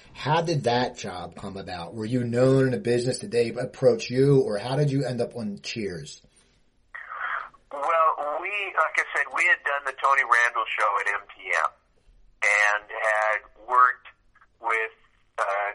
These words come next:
Speaker 2: James Burrows, who directed several of our episodes. And now it's the beginning of nineteen eighty-two, and David and I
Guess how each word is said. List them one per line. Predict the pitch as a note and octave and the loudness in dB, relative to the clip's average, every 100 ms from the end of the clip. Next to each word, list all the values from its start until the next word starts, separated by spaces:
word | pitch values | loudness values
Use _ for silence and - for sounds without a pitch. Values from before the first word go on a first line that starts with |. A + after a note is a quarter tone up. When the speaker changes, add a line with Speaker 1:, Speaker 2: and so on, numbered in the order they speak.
| - | -10
Speaker 2:
James | - - - - - | -2 -2 -2 -10 0
Burrows, | - - F2+ F2+ - - _ _ _ | 4 6 4 0 -4 -16 _ _ _
who | - A#2 A2 | -8 -6 -2
directed | - A2 A2 - A2 G#2+ G#2+ _ _ - - | 0 2 0 0 -4 -4 -8 _ _ -8 -4
several | G2+ G#2 | 0 0
of | G2+ G2 | 0 2
our | G2 G#2 | 4 4
episodes. | A#2 - - D#2 - - _ _ _ - - - - - | 0 -8 -6 -6 -6 -12 _ _ _ -20 -20 -20 -20 -6
And | A2 A2 A2 A2 - A#2 | 2 2 2 -2 -8 0
now | C3 D3+ D#3 D3+ C3 | 4 6 6 4 0
it's | B2+ B2 B2 A#2+ - - - _ A2 | 2 2 2 0 -6 -20 -20 _ -10
the | A2+ A2+ A2 A2 G#2+ _ _ _ _ _ _ _ _ | -8 -6 -8 -8 -12 _ _ _ _ _ _ _ _
beginning | A#2 - _ - - G#3+ G3+ F#3+ | -6 -6 _ -2 -2 -2 -4 -4
of | C3+ | -4
nineteen | B2+ B2+ B2+ - - C#3+ C3+ B2+ | -4 0 0 -2 -12 -18 -16 -14
eighty-two, | - A#2 - - - - C3 G#2 F2 E2+ - _ _ _ _ _ _ _ _ _ _ - | -12 -12 -12 -14 -8 -6 -4 -6 -8 -10 -14 _ _ _ _ _ _ _ _ _ _ -6
and | B2+ A#2 A#2 A#2 A2+ _ _ _ | -2 0 0 -2 -10 _ _ _
David | B2+ D3 D#3 | 0 0 0
and | C3+ B2 | 2 2
I | B2 | 4